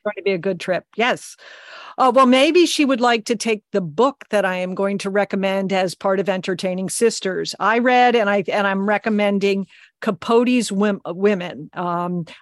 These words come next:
a true story of love, betrayal, and a swan song for an era. And this is a nonfiction book written by Lawrence Leamer. And it is the story of some high society women in the fifties and sixties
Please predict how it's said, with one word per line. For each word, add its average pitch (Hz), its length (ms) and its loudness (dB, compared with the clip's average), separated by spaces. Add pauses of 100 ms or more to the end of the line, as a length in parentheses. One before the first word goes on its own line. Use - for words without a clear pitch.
a 190 100 0
true 262 380 2
story 214 600 4
of 175 260 -2
love, 208 500 4 (240)
betrayal, 190 800 2 (240)
and 196 120 0
a 196 60 -2
swan 220 560 4
song 180 500 -2
for 190 260 0
an 190 100 -2
era. 180 360 -4 (320)
And 208 160 4
this 254 220 4
is 262 220 0 (100)
a 196 200 2
nonfiction 262 960 2
book 202 300 2 (100)
written 196 320 2
by 190 180 2
Lawrence 196 540 -2
Leamer. 196 440 -4 (360)
And 208 160 2
it 214 80 4
is 233 240 -2
the 262 140 -2
story 269 760 4
of 185 200 -2
some 185 280 -4 (320)
high 247 360 2
society 226 720 2
women 202 420 0
in 196 120 -2
the 190 80 -2
fifties 220 520 0
and 220 120 0
sixties 175 680 -4